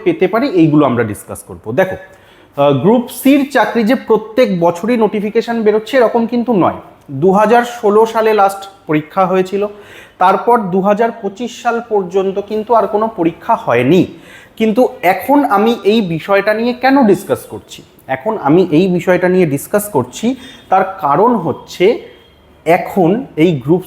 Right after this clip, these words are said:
সি পরীক্ষার নোটিফিকেশন বেরিয়েছে, ঠিক আছে? ভালো করে দেখে নেবে টোটাল ভ্যাকেন্সি কত রয়েছে। টোটাল ভ্যাকেন্সি রয়েছে আমাদের কাছে দু হাজার নশো ঊননব্বইটি।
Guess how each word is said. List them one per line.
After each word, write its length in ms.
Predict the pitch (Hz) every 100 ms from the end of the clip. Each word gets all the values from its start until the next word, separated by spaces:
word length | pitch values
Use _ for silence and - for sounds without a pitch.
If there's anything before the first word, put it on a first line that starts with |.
| -
সি 120 | 226
পরীক্ষার 580 | 220 151 147 - 208 196
নোটিফিকেশন 800 | 156 143 175 190 190 208 226 185
বেরিয়েছে, 460 | 123 107 98 - - - _
ঠিক 120 | -
আছে? 200 | 180 180 233 - - - 143
ভালো 320 | - 208 247
করে 220 | 254 247
দেখে 260 | 180 143 120
নেবে 180 | 95 - - _ _ _ - _ _ _
টোটাল 440 | 240 240 254 277 262
ভ্যাকেন্সি 640 | 139 147 - 233 240 269 247
কত 200 | 214 240
রয়েছে। 340 | 226 226 254 -
টোটাল 400 | 202 185 233 240
ভ্যাকেন্সি 640 | 180 151 151 196 208 - 233
রয়েছে 340 | 196 175 233
আমাদের 420 | - 147 156 175
কাছে 260 | 180 180 226
দু 280 | 147 160 185
হাজার 580 | 196 214 202 233 233
নশো 560 | 202 165 160 160 226 226
ঊননব্বইটি। 800 | 180 170 175 147 120 117 - 92